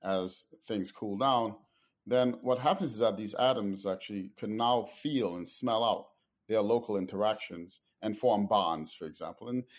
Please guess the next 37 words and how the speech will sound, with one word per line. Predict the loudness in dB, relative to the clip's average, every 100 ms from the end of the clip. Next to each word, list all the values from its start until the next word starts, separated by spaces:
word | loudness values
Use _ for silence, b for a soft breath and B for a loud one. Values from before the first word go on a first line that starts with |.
| b -4
you | 4
know, | 4
okay, | 4 2
bonds | 4 4 4 2 0
then | -2
can | -2 -2
maybe | -2 -2 -2 -4
say | -6 -6
something | -6 -8 -8 -8
about | -4 -2 -4
the | -6
organizational | -4 -4 -4 -10 -8 -10 -10 -14 -8
properties, | -2 -2 -2 -8 -10 -12 _ _ _ -6
meaning | -4 -4 -8 -12
it | -16 -16 -4
forms | 0 0 -2
a | -4
nice | -4 -4 -4
little | -6 -6 -10 _ _ -4
crystal | -2 -2 0 0
lattice | 2 2 0 -4 -10
like | -12 -14 -6
sodium | 0 0 -2 -4
chloride | 4 4 6 4 2
and | 0
you | 0
get | -2 -2
salt, | -2 -2 -4 -16 _ _ _ _ -2
right? | 0 0 -2 _ _ _ 0
Um, | 4 6 4
and | 2 0
heat | 0 -2 0
basically | 0 -2 -6 -2
is | -2 -2
the, | -4
uh, | -4 0
agitation | 0 0 -2 0 0 -2 -2 -4